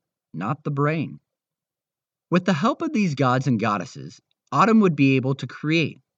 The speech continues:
and the way that Autumn creates is through his own semen.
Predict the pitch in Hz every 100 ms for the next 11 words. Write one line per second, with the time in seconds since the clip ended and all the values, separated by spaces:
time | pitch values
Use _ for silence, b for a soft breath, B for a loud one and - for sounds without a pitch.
0 | _ _ _ _ - 151 165 165 214 254
1 | 254 - 127 143 143 - 135 113 107 -
2 | 127 117 - 131 165 135 - 139 156 160
3 | 151 - 185 131